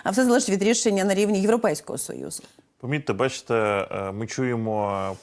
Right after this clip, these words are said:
Speaker 2: подібну мову ультиматумів і, е, якихось заяв про ненадійність Києва як транспортера,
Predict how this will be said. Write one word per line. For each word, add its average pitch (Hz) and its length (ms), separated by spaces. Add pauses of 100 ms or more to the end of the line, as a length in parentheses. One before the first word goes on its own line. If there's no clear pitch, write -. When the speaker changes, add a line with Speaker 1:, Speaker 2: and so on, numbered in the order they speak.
(140)
Speaker 2:
подібну 117 520
мову 120 320
ультиматумів 117 880 (520)
і, 113 80 (300)
е, 95 760
якихось 113 340
заяв 110 760
про 104 260 (400)
ненадійність 113 1000
Києва 104 440
як 92 120
транспортера, 160 760